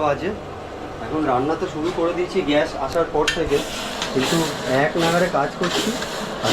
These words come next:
শর্মিলাও এসে এখানে বাচ্চাটাকে খাওয়াচ্ছিল, তো সেই কারণে না, মানে, আহ, ওরা টিফিনটা এখনো হয়নি, ও দুধটা গরম করে নিয়ে আসছে। আর আমার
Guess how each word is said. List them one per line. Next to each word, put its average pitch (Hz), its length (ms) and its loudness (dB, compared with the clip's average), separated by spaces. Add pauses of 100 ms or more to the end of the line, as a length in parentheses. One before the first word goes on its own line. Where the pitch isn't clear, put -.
শর্মিলাও 139 500 4
এসে 175 140 -2 (100)
এখানে 170 280 0
বাচ্চাটাকে 160 460 2 (100)
খাওয়াচ্ছিল, 156 460 2 (580)
তো 143 60 0 (100)
সেই 135 220 6
কারণে 160 300 6 (100)
না, 226 60 6 (560)
মানে, 143 180 0 (1200)
আহ, 123 420 2
ওরা 147 160 4 (220)
টিফিনটা 160 460 -2
এখনো 165 260 0
হয়নি, 165 320 2 (260)
ও - 20 2 (140)
দুধটা 143 280 0 (100)
গরম 143 280 4
করে 165 220 2
নিয়ে 151 180 2
আসছে। - 220 0 (280)
আর 117 160 0
আমার 143 160 2